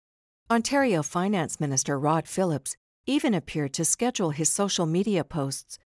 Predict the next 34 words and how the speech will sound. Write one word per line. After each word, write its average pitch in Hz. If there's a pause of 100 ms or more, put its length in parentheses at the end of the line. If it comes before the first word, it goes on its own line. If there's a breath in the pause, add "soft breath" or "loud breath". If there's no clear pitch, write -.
to 214
make 220
it 214
seem 247
as 151
if 165
he 175
was 165
at -
home 170 (300)
rather 180
than 147
vacationing 151
in 131
Saint 143
Bart's. 156 (680)
He 151
later 151
stepped 143
down 165
as 139
finance 165
minister 139
over 156
the 143
uproar, 143 (300)
and 208
several 247
other 220
politicians 151
also 220
relinquished 151
their 208
appointments, 131